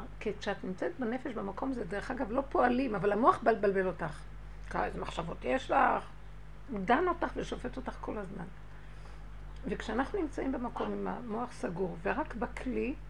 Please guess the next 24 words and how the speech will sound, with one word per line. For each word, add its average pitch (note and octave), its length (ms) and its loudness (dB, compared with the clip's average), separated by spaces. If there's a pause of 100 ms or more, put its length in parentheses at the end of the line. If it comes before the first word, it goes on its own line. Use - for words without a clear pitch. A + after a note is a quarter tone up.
(180)
אפילו G4+ 240 6 (120)
אם E4 40 4
הוא D#4 80 6
רוכש C4 400 2
מה E4+ 100 -2
שרוכש, A#3+ 640 -2 (1500)
הגן A#3 340 2
חיות C#4 320 -2 (100)
בסדר B3+ 300 -4 (120)
גמור. G3 220 -4 (500)
ממנו B3+ 420 6
אין B3+ 120 2
סכנה, F#3+ 400 2
מהבני F#3+ 400 2
אדם F#3+ 260 0
יש - 80 -8
סכנה. - 360 -6 (2000)
אז A3+ 120 4
זו C4+ 120 8
כל D#4 140 4
העבודה A#3+ 260 6
שאנחנו - 220 -2
צריכים - 180 2
להתעקש. G3 480 2